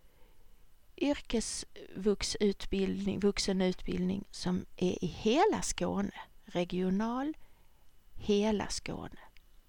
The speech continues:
Men också en nationell nivå behövs, anser Anna Ekström.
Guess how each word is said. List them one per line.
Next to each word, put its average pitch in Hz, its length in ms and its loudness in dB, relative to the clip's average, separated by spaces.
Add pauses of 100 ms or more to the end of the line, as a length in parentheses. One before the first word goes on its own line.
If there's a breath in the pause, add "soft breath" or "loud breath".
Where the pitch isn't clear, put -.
(1000 loud breath)
Men 440 500 12
också 403 460 8
en 196 260 8
nationell 240 1160 6 (200)
nivå 165 500 2 (180)
behövs, - 640 -2 (260 loud breath)
anser 220 680 8 (380 soft breath)
Anna 151 400 4
Ekström. - 800 -2